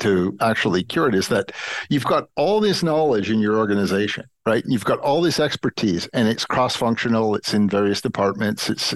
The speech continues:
it's, there are pieces of the puzzle, and they never, to your point, Greg, put it together correctly.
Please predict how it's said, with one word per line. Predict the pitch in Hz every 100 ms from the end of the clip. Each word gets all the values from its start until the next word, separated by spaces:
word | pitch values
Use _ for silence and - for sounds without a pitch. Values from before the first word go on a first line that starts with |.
| -
it's, | 110 - - - - _ _ - - -
there | -
are | 117
pieces | - 180 196 190
of | 147
the |
puzzle, | 156 139 139 123 117 110 - - -
and | 135
they | 131
never, | 123 120 147 156 139
to | 123 -
your | 139
point, | 120 127 107
Greg, | 107 101 -
put | - 131
it | 113
together | 123 117 104 107
correctly. | - 104 101 - -